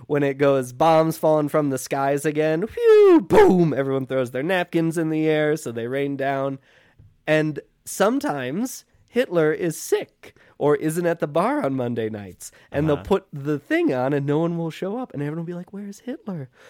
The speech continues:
Speaker 1: We're so sad Hitler isn't here today. What?" And it's, like, one of those conversations that in any other context would be ridiculously indecipherable.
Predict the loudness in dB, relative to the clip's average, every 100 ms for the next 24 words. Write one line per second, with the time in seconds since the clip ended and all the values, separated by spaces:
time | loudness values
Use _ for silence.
0 | -18 -10 -10 -6 -8 -6 -6 -6 -6 -6
1 | -4 -4 -4 -6 -4 -6 -6 -6 -6 -6
2 | -10 _ -20 -20 _ -4 -4 -4 -2 -2
3 | 0 -2 0 0 2 2 0 -2 -4 -4
4 | -4 -6 -6 -8 -8 -8 -8 -8 -6 -2
5 | 0 0 -2 -8 -10 -6 -6 -8 -10 -12
6 | -8 -8 -8 -10 -10 -10 -4 -2 -2 -4
7 | -4 -4 -6 -6 -4 -4 -4 -2 -2 -4